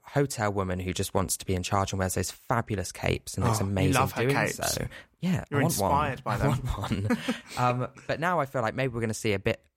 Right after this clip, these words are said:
Speaker 1: of Therese. We've learned about that she's been spending a lot of time at these train stations, you know,
Speaker 2: Mm.
Speaker 1: what's going on over there.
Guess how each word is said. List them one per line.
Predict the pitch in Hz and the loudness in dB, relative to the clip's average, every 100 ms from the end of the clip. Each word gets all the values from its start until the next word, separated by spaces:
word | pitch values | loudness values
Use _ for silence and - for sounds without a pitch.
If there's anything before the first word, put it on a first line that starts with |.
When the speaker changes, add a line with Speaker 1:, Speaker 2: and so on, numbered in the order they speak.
| - | -2
Speaker 1:
of | 113 | -2
Therese. | - 92 69 - | -2 -2 -2 -2
We've | 101 104 | -4 -2
learned | 117 127 | 0 0
about | - 95 90 - | 0 0 -2 -2
that | 82 | -6
she's | - - | -6 -6
been | 92 | -4
spending | 98 95 92 | -2 0 -2
a | |
lot | 120 | -4
of | - | -2
time | 135 123 | -2 -2
at | |
these | 98 95 | -4 -8
train | - 113 117 | -4 0 0
stations, | 113 117 110 - - 113 107 110 110 139 | -2 -2 -2 -4 -2 0 0 0 -2 0
you | 131 | 2
know, | 98 95 95 | 4 4 2
Speaker 2:
Mm. | 190 202 202 196 185 | 2 0 0 -2 -4
Speaker 1:
what's | - - | -4 -2
going | 113 110 | 0 0
on | 113 127 | 0 0
over | 135 | 0
there. | 147 135 131 131 | 0 0 0 -2